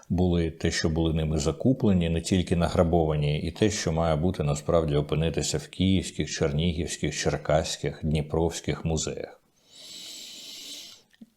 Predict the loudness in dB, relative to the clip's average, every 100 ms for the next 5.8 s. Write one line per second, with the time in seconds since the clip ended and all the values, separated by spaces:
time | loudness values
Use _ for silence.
0 | -4 0 2 2 0 -2 -4 -8 -6 2
1 | 2 4 4 6 6 6 6 4 4 2
2 | 2 4 2 2 0 0 0 -2 0 2
3 | 2 0 0 2 2 2 0 0 0 0
4 | 2 2 2 0 -2 -6 -18 _ _ _
5 | _ _ _ _ -14 -10 -6 -4